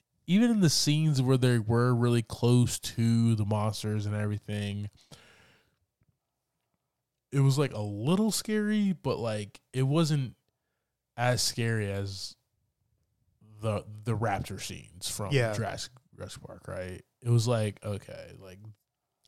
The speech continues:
Speaker 2: Yeah, you're also kinda slowly learning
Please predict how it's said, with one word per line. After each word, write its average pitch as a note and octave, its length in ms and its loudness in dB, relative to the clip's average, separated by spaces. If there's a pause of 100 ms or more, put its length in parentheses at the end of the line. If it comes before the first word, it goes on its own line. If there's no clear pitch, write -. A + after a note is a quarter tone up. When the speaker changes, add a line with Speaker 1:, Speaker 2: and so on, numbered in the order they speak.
(200)
Speaker 2:
Yeah, A2+ 320 0 (140)
you're E3+ 160 2
also C#3+ 260 4
kinda B2 320 2
slowly C3+ 680 8
learning A#2 760 4